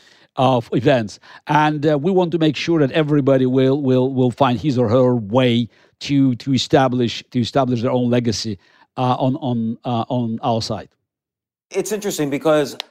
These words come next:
Speaker 2: on some of these other platforms, the focus is on play, which I know, you know, there's a, there's a, the, the play section on Kasparov Chess as well. You could play other players. But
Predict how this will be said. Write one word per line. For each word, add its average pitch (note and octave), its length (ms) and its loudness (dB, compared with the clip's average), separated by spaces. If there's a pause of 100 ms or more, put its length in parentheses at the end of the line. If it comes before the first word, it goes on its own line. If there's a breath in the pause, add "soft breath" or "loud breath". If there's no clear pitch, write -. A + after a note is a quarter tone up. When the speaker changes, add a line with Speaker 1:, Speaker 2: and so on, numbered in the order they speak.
(240 soft breath)
Speaker 2:
on D3+ 180 -2
some F#3 140 -4
of E3+ 80 -4
these D#3+ 120 0
other D#3 160 2
platforms, C3 540 -2
the B2 100 -6
focus C#3 520 -4
is B2+ 160 -8
on A2 320 -2
play, A#2+ 500 0 (200 soft breath)
which C3 180 -6
I C3 80 0
know, C3+ 520 0 (240 loud breath)
you C3+ 80 -10
know, B2+ 120 0
there's B2 180 -2
a, B2 60 -4
there's B2 280 -2
a, A#2+ 460 0
the, A#2+ 260 -4
the A#2+ 140 -6
play B2+ 720 -2
section - 420 -6
on A2 120 -4
Kasparov A#2+ 440 -2
Chess C#3+ 240 0
as B2 140 -8
well. D3 300 2
You G#2+ 80 -6
could B2 120 -8
play A2+ 220 0
other A2+ 160 -2
players. B2+ 400 0 (400 soft breath)
But C#3+ 380 0